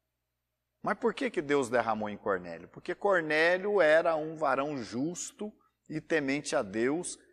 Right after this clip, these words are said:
e que tinha bom testemunho da nação dos judeus. Então Cornélio era um cumpridor da Torá. Tava cumprindo, vivendo a Torá. Aí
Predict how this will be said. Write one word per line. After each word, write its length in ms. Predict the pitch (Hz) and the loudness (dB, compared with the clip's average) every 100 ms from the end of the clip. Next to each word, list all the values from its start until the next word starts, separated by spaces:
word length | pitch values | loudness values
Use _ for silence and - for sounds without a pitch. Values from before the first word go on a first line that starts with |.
| _ | _
e 80 | 143 | -14
que 120 | - | -10
tinha 280 | 156 - 151 | -8 -4 -2
bom 200 | 131 131 | 0 -2
testemunho 540 | 135 139 - 123 123 123 | -2 -8 -6 -6 -6 -6
da 100 | 123 | -8
nação 300 | 123 - 123 | -8 -10 -10
dos 100 | 120 | -10
judeus. 360 | 135 98 101 | -10 -8 -8
Então 200 | 110 123 | -8 -8
Cornélio 560 | - 156 120 123 160 175 - - _ - | 0 0 2 2 0 -2 -8 -20 _ -2
era 640 | 143 160 190 214 214 196 - | 4 10 12 10 6 2 -2
um 260 | 160 170 208 - - _ | -4 -2 -4 -6 -20 _
cumpridor 1160 | - 196 220 202 175 151 95 101 117 135 - - _ _ | -8 -6 -6 -8 -8 -8 -6 -2 0 0 -4 -20 _ _
da 360 | - 98 104 110 _ _ _ _ - | -14 -8 -6 -8 _ _ _ _ -12
Torá. 520 | 107 - - - - _ _ _ _ _ _ _ _ _ _ _ _ _ _ _ | -12 -10 -12 -12 -14 _ _ _ _ _ _ _ _ _ _ _ _ _ _ _
Tava 200 | - 107 | -10 -10
cumprindo, 640 | - - 110 - 123 151 - _ _ | -10 -10 -8 -4 -4 -6 -12 _ _
vivendo 1040 | - 104 277 165 160 107 175 190 156 95 87 | -12 -8 -6 -8 -8 0 2 4 2 -2 -8
a 20 | |
Torá. 480 | - 73 - - _ _ _ _ _ _ | -10 -18 -18 -20 _ _ _ _ _ _
Aí 680 | 98 92 92 95 107 202 247 | -16 -16 -16 -10 -6 -6 -8